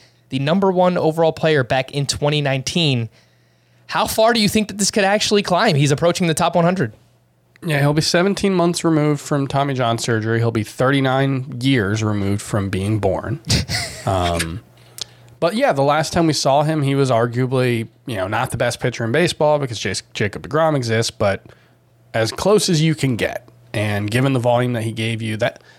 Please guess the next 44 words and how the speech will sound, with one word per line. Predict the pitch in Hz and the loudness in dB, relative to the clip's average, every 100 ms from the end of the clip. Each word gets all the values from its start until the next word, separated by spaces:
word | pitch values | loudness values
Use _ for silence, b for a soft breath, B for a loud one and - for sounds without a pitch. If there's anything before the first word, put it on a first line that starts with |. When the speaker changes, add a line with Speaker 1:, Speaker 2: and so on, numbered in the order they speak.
| b | b
Speaker 2:
that's | 165 180 - | 0 0 0
the | 160 | -4
concern, | - 101 - 107 87 | -4 -4 -4 -6 -6
though, | 69 | -8
is | 65 | -8
the | 107 | -8
volume, | 95 98 - - 92 | -2 0 0 -6 -4
right? | 98 98 - - _ | -2 -2 -6 -18 _
Coming | - 135 131 | -6 -4 -2
back | 123 120 | -2 -2
from | 135 | -4
the | 120 113 | -4 -4
injury, | 113 123 113 107 | -4 -2 -2 -2
given | 113 120 | -2 -2
his | 117 107 | 0 0
age, | 101 101 104 107 - b b b b | -2 -2 -6 -8 -14 b b b b
there's | 113 | -4
so | - - 151 | -2 0 2
many | 143 127 | 2 0
question | - 107 - 117 | 0 0 0 -4
marks, | 107 101 - | -2 -4 -4
but | - | -2
I | 104 | -2
think | - 170 | 0 0
he | 143 | 2
can | 127 131 117 | 0 0 -2
be | 90 | -4
effective. | - - 95 - - - - B B B B B B | -4 -2 -2 -4 -10 -12 -20 B B B B B B
It's | 139 131 | -4 -2
just | - 160 127 | 0 -2 -2
really | 127 160 160 143 | 0 2 4 2
hard | 120 120 110 | 2 0 0
to | |
see | 110 - 110 | -2 -2 -2
him | 98 110 | -4 -4
giving | 107 107 | -4 -4
you | 104 98 | -2 -2
that | 90 | -2
two | - 107 | 0 0
hundred | 98 95 | 0 -2
and | 82 | -4
twenty | - 107 87 | -2 -2 -4
inning | 80 90 - - | -6 -8 -8 -6
season, | - 110 87 - | -2 -2 -2 -8